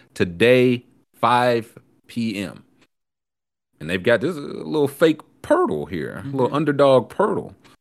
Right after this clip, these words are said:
Speaker 1: Says this, can you read the, the one, two, three, School? Or
Speaker 2: Uh,
Speaker 1: Zoom? I can't quite make those
Speaker 2: yeah,
Speaker 1: out.
Speaker 2: I'll, I, I'll read 'em 'cause it probably is zooming. Uh, one of fi-, the first one is, "One of five players to shoot, was that greater than, higher than
Speaker 1: Yeah, over the,
Speaker 2: thirty-six percent
Speaker 1: yep.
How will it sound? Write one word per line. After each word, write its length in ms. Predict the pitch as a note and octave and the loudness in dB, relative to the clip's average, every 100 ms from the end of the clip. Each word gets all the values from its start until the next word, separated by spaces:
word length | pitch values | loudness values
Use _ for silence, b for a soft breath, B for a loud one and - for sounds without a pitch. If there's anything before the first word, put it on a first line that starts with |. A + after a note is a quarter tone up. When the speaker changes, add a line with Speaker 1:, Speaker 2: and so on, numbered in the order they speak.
| _ _ _ _ | _ _ _ _
Speaker 1:
Says 180 | - G2+ | -6 -4
this, 140 | F3 | -4
can 220 | - C#3+ | 0 0
you 40 | F3+ | 2
read 200 | F#3 B2+ | 2 4
the, 200 | A2 F#2+ | 4 4
the 80 | |
one, 200 | F#2+ B2 | 2 2
two, 120 | B2+ B2 | 0 -6
three, 220 | C3 C3 | -6 -6
School? 340 | - C#3 B2+ A#2 - | -6 -6 -6 -10 -6
Or 80 | C#3+ | -4
Speaker 2:
Uh, 160 | C#3+ | -2
Speaker 1:
Zoom? 240 | A#2 A2+ G2+ | -2 -4 -4
I 100 | E2 | -8
can't 180 | G2 E2+ | -10 -4
quite 160 | E2 | -4
make 140 | D#2 - | -4 -8
those 120 | D#3 | -6
Speaker 2:
yeah, 120 | D#3 | -6
Speaker 1:
out. 40 | - | -2
Speaker 2:
I'll, 220 | F#3+ - D3+ | -2 -2 -6
I, 120 | D#3 | -6
I'll 240 | D#3+ D#3+ | -6 -8
read 200 | A2+ A2 A2+ | -10 -16 -18
'em 180 | A2+ B2 | -18 -20
'cause 220 | C#3+ - | -20 -20
it 100 | - | -20
probably 600 | D3 C3+ - - E2 E2+ | -20 -20 -18 -16 -14 -16
is 100 | - | -18
zooming. 380 | D#2+ F2 E2+ - | -20 -20 -20 -20
Uh, 260 | - C3+ C3+ | -14 -12 -12
one 280 | - C#3 E3+ | -12 -8 -8
of 120 | E3+ | -8
fi-, 260 | - D3 - - | -8 -10 -10 -14
the 120 | C#3+ | -8
first 320 | F#3 F3+ - | -2 -2 -2
one 100 | D#3 | -10
is, 100 | C#3 | -6
"One 140 | D#3+ | -4
of 100 | G3+ | -4
five 300 | G3+ G3+ G3+ | -2 0 0
players 400 | - E3+ F3 F#3 | -2 -2 -2 -2
to 80 | - | -8
shoot, 580 | C#3 - D#3 D3+ G3+ - b b _ - | -10 -8 -6 -6 -8 -16 b b _ -12
was 100 | D3 | -10
that 200 | D3 A#2+ | -6 -8
greater 380 | - C#3+ D3 E3+ | -8 -6 -6 -6
than, 220 | F3 F#3+ | -6 -8
higher 360 | F#3 D#3 D3+ E3 | -6 -2 -2 -2
than 80 | F3 | -6
Speaker 1:
Yeah, 0 | |
over 80 | E3+ | -8
the, 40 | |
Speaker 2:
thirty-six 540 | F3 E3+ E3+ D#3 D#3 | -6 -6 -6 -4 -2
percent 420 | F2+ F2+ E2+ F3 C#2 | -2 -4 -4 -4 -6
Speaker 1:
yep. 160 | - | -8